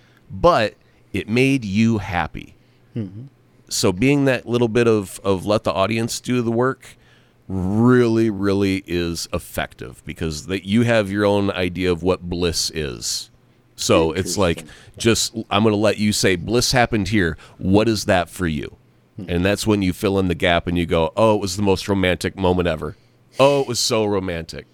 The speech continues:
Speaker 1: 'Cause everybody gets to fill in that gap for themselves.
Speaker 2: Since we're talking about emotional components of, of Endgame, I, I just, <laughs> forgive me for drifting to the retail side of things, but the folks at Entertainment Earth,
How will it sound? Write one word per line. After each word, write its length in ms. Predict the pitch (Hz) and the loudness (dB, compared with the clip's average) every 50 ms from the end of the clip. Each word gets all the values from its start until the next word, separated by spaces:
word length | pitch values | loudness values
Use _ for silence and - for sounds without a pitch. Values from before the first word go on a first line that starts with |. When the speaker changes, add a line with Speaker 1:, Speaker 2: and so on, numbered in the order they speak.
| _ _ _ _ _ _ _ _ | _ _ _ _ _ _ _ _
Speaker 1:
'Cause 160 | - 117 104 117 | -8 -4 0 0
everybody 280 | 120 120 127 127 120 117 | 2 2 2 0 0 0
gets 180 | 135 131 - | -2 -6 -6
to 80 | - 127 | -8 -8
fill 200 | - - 131 131 | -4 0 2 2
in 80 | 131 127 | 2 2
that 140 | 123 107 - | 0 -2 -2
gap 200 | 117 117 113 - | -4 -6 -6 -6
for 100 | - 110 | -6 -6
themselves. 580 | 113 113 117 - 127 107 - 90 - - - _ _ _ _ _ - - | -4 -4 -4 -4 -4 -4 -4 -6 -10 -14 -18 _ _ _ _ _ -20 -14
Speaker 2:
Since 300 | - - 180 175 - - | -8 -6 -6 -6 -4 -4
we're 80 | 160 | -4
talking 320 | 139 147 139 139 127 147 139 | -2 -2 -2 -2 -2 -2 -2
about 400 | 131 127 123 117 113 113 - - | 0 2 2 2 2 0 -2 -6
emotional 540 | 139 123 110 117 120 113 - - 120 104 | -6 -4 0 0 0 0 0 -2 -4 -4
components 520 | 98 - 104 98 107 107 104 104 98 - - | -4 -4 -8 -6 -6 -6 -4 -4 -6 -4 -4
of, 240 | 107 95 - - - | -4 -4 -4 -6 -6
of 140 | - 110 | -6 -4
Endgame, 540 | 101 107 104 104 104 104 110 104 98 92 98 | -2 -2 -4 -4 -4 -4 -2 -2 -2 -2 -4
I, 260 | 101 107 110 - 110 | -6 -6 -4 -4 -4
I 40 | 107 | -2
just, 520 | 104 - 113 107 110 107 - - - - - - 123 - - | 0 2 2 2 2 0 -4 -12 -16 -12 -10 -10 -10 -6 -4
<laughs> 160 | 160 160 - - | -6 -6 -6 -6
forgive 320 | - - 127 113 123 123 | -4 -4 -2 0 -2 -2
me 180 | 120 120 113 101 | -2 -2 -4 -4
for 280 | 98 107 101 92 92 101 _ - - - - - - - - _ | -2 -2 -2 -2 -4 -6 _ -20 -20 -20 -20 -20 -20 -20 -20 _
drifting 420 | - - 127 117 - - 131 120 110 | -2 0 0 0 0 0 -2 -2 0
to 120 | 117 117 104 | 0 0 -2
the 80 | 101 | 0
retail 440 | 98 107 120 127 120 - 120 107 101 | 0 0 -2 -2 0 0 0 0 0
side 260 | 98 - 113 101 101 101 | -2 -2 -2 -2 -2 -2
of 80 | 92 - | -4 -6
things, 380 | - 107 95 92 90 87 - | -6 -6 -6 -4 -6 -8 -6
but 260 | - - 110 101 - | -4 -2 -2 -2 0
the 100 | - 120 110 | 0 0 0
folks 460 | - - 156 175 170 - - - - - - | 2 4 4 4 2 0 -6 -12 -14 -12 -6
at 1900 | - 165 135 127 123 120 120 120 120 120 123 123 123 123 123 123 127 131 131 135 143 147 151 156 156 160 165 170 175 175 175 180 185 185 190 190 190 185 - | -2 2 4 4 4 4 4 6 6 6 8 8 8 8 8 8 8 8 8 6 6 4 4 4 4 4 4 4 4 4 4 4 4 4 4 4 2 0 0
Entertainment 760 | - 180 185 233 233 - 156 180 214 220 208 202 196 190 - _ - | 0 0 0 0 0 -2 0 0 0 0 0 -2 -4 -6 -6 _ 2
Earth, 460 | 160 175 180 151 - - - - - | 4 4 4 2 0 -4 -12 -20 -20